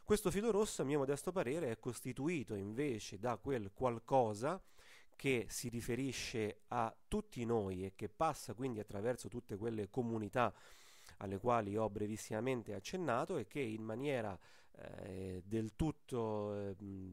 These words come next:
propedeutica e semplificativa possiamo definire come razionalità strumentale, razionalità calcolante, razionalità efficientista,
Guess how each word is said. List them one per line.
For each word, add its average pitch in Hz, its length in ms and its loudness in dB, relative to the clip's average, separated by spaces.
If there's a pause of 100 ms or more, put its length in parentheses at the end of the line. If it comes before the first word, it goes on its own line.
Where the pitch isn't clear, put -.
propedeutica 120 1000 0
e 110 200 0 (300)
semplificativa 151 840 0
possiamo 117 500 0
definire 113 640 -2
come 113 360 -2
razionalità 110 920 -2
strumentale, 113 920 -2
razionalità 110 640 -6
calcolante, 110 880 -2 (340)
razionalità 110 580 -2
efficientista, 117 960 -4